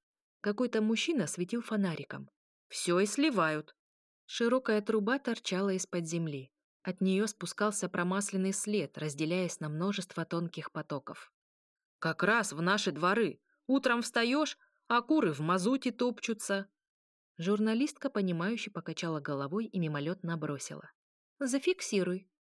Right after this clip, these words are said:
Парень сделал несколько снимков. «И всё?» — хотелось кричать ведьме.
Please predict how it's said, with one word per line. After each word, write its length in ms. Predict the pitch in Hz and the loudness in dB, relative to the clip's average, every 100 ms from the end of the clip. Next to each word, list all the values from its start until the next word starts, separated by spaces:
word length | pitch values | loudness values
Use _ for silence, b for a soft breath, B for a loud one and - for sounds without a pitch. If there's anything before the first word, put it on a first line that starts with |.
| _ _ _ _ _ _ | _ _ _ _ _ _
Парень 320 | 175 214 180 | 0 2 0
сделал 400 | 143 147 190 185 | -2 0 2 2
несколько 500 | 175 151 - 151 - | 0 -2 -4 -8 -6
снимков. 600 | 147 156 139 - - - _ _ _ _ _ _ | -8 -6 -8 -10 -14 -16 _ _ _ _ _ _
«И 160 | 277 254 | 0 0
всё?» — 480 | - - 330 359 - _ _ _ _ | 0 0 2 2 0 _ _ _ _
хотелось 520 | - - - 214 196 | -8 -6 0 0 0
кричать 440 | - 190 196 208 202 | -2 -2 0 -2 0
ведьме. 500 | 196 202 156 143 | 0 0 0 -8